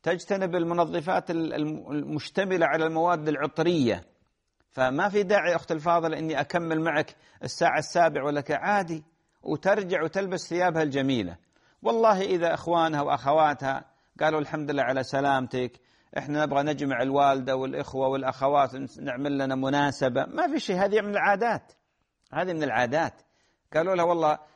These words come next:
أنت طلعت اليوم من العدة، خلاص، أخوك الكبير ولا أختك الكبيرة قالت: 'والله بنسوي غداء أو بنسوي عشاء أو بنسوي مناسبة،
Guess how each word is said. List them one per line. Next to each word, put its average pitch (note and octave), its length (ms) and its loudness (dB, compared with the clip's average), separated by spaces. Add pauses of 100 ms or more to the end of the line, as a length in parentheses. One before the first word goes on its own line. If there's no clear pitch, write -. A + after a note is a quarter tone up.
(120)
أنت D#3+ 180 -6
طلعت E3 380 0
اليوم E3 240 -2
من D#3+ 100 -4
العدة، D#3+ 360 -2
خلاص، D3+ 440 0 (360)
أخوك - 460 -2
الكبير D3 500 0
ولا C#3 220 0
أختك - 340 -6
الكبيرة C#3 580 -2
قالت: C#3 220 0
'والله C#3 180 -2
بنسوي C#3 420 -2
غداء A#2 520 0
أو A#2+ 100 -2
بنسوي C3+ 440 -4
عشاء B2+ 400 -2
أو B2+ 100 -2
بنسوي C#3 360 -4
مناسبة، C#3+ 720 -2